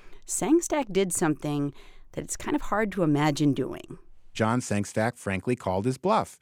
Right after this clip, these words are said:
Speaker 2: said, "You do have that power, why don't you go ahead and do it?"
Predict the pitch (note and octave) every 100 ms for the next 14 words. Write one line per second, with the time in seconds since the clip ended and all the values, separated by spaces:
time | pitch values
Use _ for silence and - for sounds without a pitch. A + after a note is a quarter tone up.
0 | _ _ _ - G#2 A2+ G#2 B2 A#2+ G#2+
1 | G#2 G#2 - F2+ G2 C3 F2 F#2+ A2 A2+
2 | G2+ G#2 A#2 A#2+ C#3 E3+ B3 - -